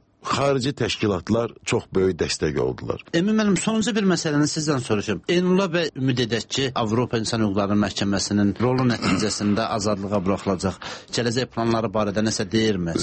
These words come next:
Speaker 2: Yenə də jurnalistika ilə məşğul olacaq, yoxsa?
Speaker 1: Bilirsiniz, Babək bəy, bu, e, artıq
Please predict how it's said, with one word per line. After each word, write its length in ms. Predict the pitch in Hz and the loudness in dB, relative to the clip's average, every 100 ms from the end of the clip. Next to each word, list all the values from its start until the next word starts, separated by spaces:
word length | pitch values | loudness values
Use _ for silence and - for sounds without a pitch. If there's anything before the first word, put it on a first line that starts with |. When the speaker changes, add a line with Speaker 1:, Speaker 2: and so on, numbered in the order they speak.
| 92 123 | 0 2
Speaker 2:
Yenə 200 | 165 151 | 2 2
də 100 | 131 | 2
jurnalistika 580 | 117 123 127 127 - 123 | 2 2 0 -2 -2 0
ilə 140 | 117 110 | 2 0
məşğul 340 | 107 - 104 | -2 -4 -2
olacaq, 320 | 101 92 98 110 | 0 0 0 0
yoxsa? 200 | - 156 | 2 2
Speaker 1:
Bilirsiniz, 420 | 180 151 160 143 | 2 2 2 0
Babək 520 | - 151 120 131 117 | -4 0 2 2 0
bəy, 160 | 95 78 - | 0 0 0
bu, 240 | 131 196 - | 2 2 4
e, 180 | 120 - - 123 | 2 2 0 -2
artıq 340 | 117 165 - | -2 -4 -4